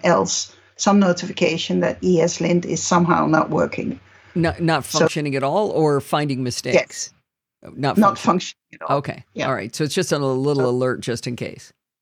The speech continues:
Speaker 1: Yes. Yeah.
Speaker 2: All right.
Speaker 1: Um, there are, uh, several settings, and, um, what I found is that it's very hard to find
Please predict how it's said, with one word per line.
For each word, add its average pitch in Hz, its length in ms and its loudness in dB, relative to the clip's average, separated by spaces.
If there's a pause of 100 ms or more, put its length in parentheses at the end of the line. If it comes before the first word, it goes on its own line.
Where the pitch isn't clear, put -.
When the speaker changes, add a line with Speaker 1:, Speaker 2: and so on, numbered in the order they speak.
(100)
Speaker 1:
Yes. - 560 -2 (120)
Yeah. 156 200 2
Speaker 2:
All 127 60 -4
right. 143 280 -4 (1500)
Speaker 1:
Um, 233 640 4 (200)
there 220 220 4
are, 302 320 4 (180)
uh, 240 180 2
several 269 460 0
settings, 240 880 -4 (180)
and, 214 560 2 (200)
um, 190 640 0 (500)
what 214 320 0
I 311 160 4
found 180 680 2
is 196 240 -4
that 185 200 0
it's - 220 -8
very 226 280 2
hard 180 400 2
to 190 120 -6
find 185 600 2